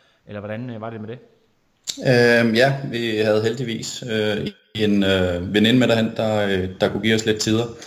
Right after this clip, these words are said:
Speaker 2: som vi faktisk selv skulle have deltaget, men, øh, men heller ikke lige var i stand til det. Så, så det var jo sådan set vores held, <laughs> at vi kunne, øh, blive lidt opdateret undervejs.
Speaker 1: Ja.
Speaker 2: Øhm, og det er jo altid en stor hjælp, fordi at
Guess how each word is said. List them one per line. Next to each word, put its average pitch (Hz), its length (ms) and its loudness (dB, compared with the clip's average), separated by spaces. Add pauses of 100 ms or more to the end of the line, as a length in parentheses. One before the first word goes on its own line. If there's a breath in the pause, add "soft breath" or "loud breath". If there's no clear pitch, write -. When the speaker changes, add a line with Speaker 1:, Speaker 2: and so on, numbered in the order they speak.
(300 loud breath)
Speaker 2:
som 107 220 2
vi 107 60 0
faktisk 110 240 2
selv 110 140 -6
skulle 113 200 -6 (220)
have 107 80 -8
deltaget, 110 380 -4 (120)
men, 101 80 -2
øh, 95 180 -2
men 107 320 0
heller 113 180 2
ikke 110 120 -2
lige 117 120 -4
var 107 80 0
i - 20 0
stand 101 200 -6
til 104 80 -8
det. 104 180 -6
Så, 110 240 -2 (200)
så 120 100 -2
det 131 100 2
var 139 80 4
jo 127 60 2
sådan 127 120 0
set 123 320 -6
vores 120 220 -2
held, 127 240 -2
<laughs> - 680 -8
at - 160 -12
vi 123 80 0
kunne, 107 480 -8
øh, 107 60 -10
blive 104 200 -6
lidt 95 120 -4
opdateret 107 440 0
undervejs. 101 480 -2 (300 loud breath)
Speaker 1:
Ja. 123 120 -10 (680)
Speaker 2:
Øhm, 90 260 -2
og 98 120 2
det 107 80 4
er 110 40 2
jo 110 100 2
altid 104 280 0
en 98 80 -6
stor 107 180 -4
hjælp, 98 180 -4
fordi 87 180 -10
at - 100 -8